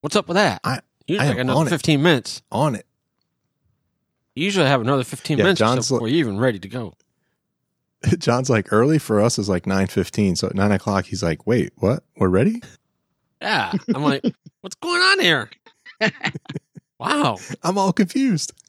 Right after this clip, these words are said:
Speaker 1: I guess Rich got to talk to the boys, the wife. He's got everything settled at home. He's got his work done. All right. Well.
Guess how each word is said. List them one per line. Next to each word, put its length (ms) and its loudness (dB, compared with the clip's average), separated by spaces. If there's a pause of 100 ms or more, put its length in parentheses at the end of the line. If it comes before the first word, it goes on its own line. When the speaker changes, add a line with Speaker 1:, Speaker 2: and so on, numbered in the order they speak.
(140)
Speaker 1:
I 80 -2
guess 180 -2
Rich 160 -6
got 140 0
to 60 -12
talk 200 -4
to 80 -20
the 80 -10
boys, 460 2
the 100 -6
wife. 380 -2
He's 180 -10
got 160 -2
everything 300 -6
settled 320 -8
at 60 -18
home. 460 -4
He's 160 -10
got 200 -10
his 100 -12
work 200 -6 (120)
done. 220 -8
All 260 -8
right. 400 -6
Well. 320 -12